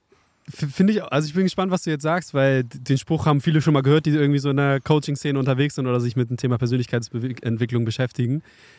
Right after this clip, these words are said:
Aber den Satz einfach nur so zu sagen, ist schön und gut, aber wenn du es halt wirklich dann, du kannst verstehen, ja, auf der Verstandesebene, aber du darfst, kannst es auch dann fühlen und dann macht es halt wirklich den Unterschied, ist meine Erfahrung.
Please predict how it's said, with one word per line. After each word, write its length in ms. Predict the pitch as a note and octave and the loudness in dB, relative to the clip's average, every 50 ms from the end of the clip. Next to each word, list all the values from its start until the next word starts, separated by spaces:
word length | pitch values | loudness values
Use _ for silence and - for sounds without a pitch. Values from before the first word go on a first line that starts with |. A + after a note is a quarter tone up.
| _ _ _ _ _ _ | _ _ _ _ _ _
Aber 260 | - - A2+ A#2+ B2+ | -6 -4 -2 0 0
den 140 | B2+ C3+ C3 | 2 0 0
Satz 200 | C3+ C#3 C#3 - | 0 0 -2 -2
einfach 320 | - C3 D3 C#3+ E3 C#3 C3 | -2 -4 -2 0 -2 0 2
nur 200 | D3 D3 C#3+ C3 | 2 2 2 0
so 160 | C3+ C#3+ C#3 | -2 -4 -6
zu 220 | - - - C3+ | -6 -8 -12 -10
sagen, 540 | A2 B2 B2 C3+ D#3 D#3+ D3+ D3+ E3+ E3+ D#3 _ _ _ _ _ _ _ _ _ - | -6 -4 -2 -2 0 0 0 0 0 -2 -4 _ _ _ _ _ _ _ _ _ -6
ist 200 | - A2+ - - | -6 -6 -6 -4
schön 140 | C#3 B2 A#2+ | -4 -2 -2
und 80 | A#2 | 0
gut, 180 | A#2 C3+ C3+ A#2 | 0 0 0 0
aber 180 | A#2+ A2 A2+ G#2+ | 0 -2 -2 0
wenn 120 | A2+ A2+ | 0 0
du 40 | A#2 | -2
es 120 | A2 - | -2 -2
halt 180 | A#2+ A#2+ A2 G#2+ | -6 -6 -4 -4
wirklich 300 | A#2 - B2 A2+ - - | -4 -2 -4 -4 -4 -2
dann, 340 | A#2+ A2+ A2+ A2 A2 G#2+ G#2 _ _ _ _ _ | -2 -2 0 0 -2 -4 -4 _ _ _ _ _
du 60 | - | -6
kannst 220 | - B2+ A2+ - | -4 -4 -4 -2
verstehen, 580 | - A#2+ A2+ - - - C3+ C3+ C#3+ D3+ D#3 D3 | -4 -6 -6 -6 -4 -2 0 2 2 2 2 0
ja, 80 | C3 C#3 | 0 0
auf 80 | B2+ B2 | 0 -2
der 100 | C3 A#2+ | -2 0
Verstandesebene, 600 | C3+ B2 - C3 C3+ C#3 C#3 - - C3+ B2+ B2+ | 0 -2 0 0 0 0 0 -2 -2 -2 -2 -2
aber 120 | A#2 A2+ | -2 -4
du 60 | A2+ A2 | -6 -4
darfst, 260 | A#2 A#2 A2+ A2+ - | -6 -6 -6 -4 -4
kannst 180 | B2 A#2 A2 | -4 -4 -4
es 60 | B2 B2 | -4 -8
auch 100 | G#2 - | -6 -2
dann 220 | - A#2 A#2+ A2+ | -2 0 0 -2
fühlen 400 | - - - C3+ C#3 C#3+ C3 A#2 | -4 -6 0 2 4 4 4 2
und 100 | G#2+ G2 | 0 0
dann 120 | G#2 A2+ | 0 0
macht 120 | A#2 A2 G#2 | 0 -2 -4
es 80 | G2+ | -4
halt 120 | G#2+ G#2 G2 | -6 -4 -4
wirklich 200 | G#2 G2+ G2 F#2+ | -4 -6 -6 -8
den 140 | G#2 G#2+ A2 | -6 -6 -6
Unterschied, 280 | G2+ G#2+ G#2 - G#2+ G2+ | -6 -6 -6 -6 -6 -8
ist 100 | - - | -6 -4
meine 180 | G#2 G#2 G#2+ | -4 -2 -2
Erfahrung. 380 | G2 F2+ - G#2 G2 G2 F#2+ | -4 -4 -6 -6 -4 -4 -6